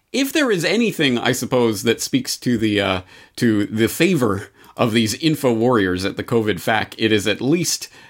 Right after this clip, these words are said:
they're out in the open saying, "Yes, we are trying to do this, and here's how we're doing it." And they're, they're being open when, when it's coming from their site, at least in this context. Um, although, of course, this is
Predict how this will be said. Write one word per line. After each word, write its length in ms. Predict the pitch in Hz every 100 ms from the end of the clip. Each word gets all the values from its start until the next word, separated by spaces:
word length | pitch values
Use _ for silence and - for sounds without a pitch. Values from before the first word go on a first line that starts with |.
| -
they're 280 | 123 135 123
out 180 | 135 131
in 80 |
the 100 | 120
open 280 | 123 139 104
saying, 340 | 98 123 104 107
"Yes, 280 | 123 87
we 180 | 104 120
are 140 | 110 101
trying 400 | - 113 107 104
to 140 | 110
do 160 | 107 104
this, 240 | 92 87
and 160 | 92 95
here's 260 | 113 104
how 160 | 107 98
we're 120 | 95
doing 280 | 95 98 85
it." 140 | 85
And 180 | 90 87
they're, 200 | 90 90
they're 200 | 85 92
being 280 | 85 98 92
open 320 | - 95 92
when, 300 | 90 85 82 _
when 160 | - 87
it's 120 | 87
coming 280 | - 104 92
from 180 | 98 90
their 160 | 85
site, 300 | - 117 92 - -
at 180 | - 110
least 300 | 120 - - _ _ _ -
in 180 | 123 110
this 500 | 113 98 - - -
context. 680 | - 151 131 85 73 - - -
Um, 260 | 98 92 98
although, 440 | 143 139 135 120 117
of 200 | 135 127
course, 420 | 180 135 95 - - - - -
this 260 | 131 123
is 280 | 127 107 -